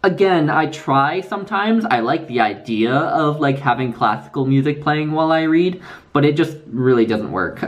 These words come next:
Uh, it's, again, too distracting. You know, it's, even though, even if it doesn't have words,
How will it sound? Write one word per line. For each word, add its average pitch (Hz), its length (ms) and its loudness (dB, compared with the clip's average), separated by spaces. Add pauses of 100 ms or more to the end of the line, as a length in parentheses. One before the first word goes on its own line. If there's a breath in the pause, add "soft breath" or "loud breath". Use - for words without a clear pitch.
Uh, 98 460 2
it's, 110 240 -4
again, 110 320 0
too 120 140 2
distracting. 98 720 -4 (240 loud breath)
You 117 80 2
know, 107 160 4
it's, 110 300 -4
even 147 220 4
though, 143 120 2
even 170 260 2
if 147 80 -6
it 143 60 -6
doesn't 139 180 0
have 117 140 0
words, 123 640 0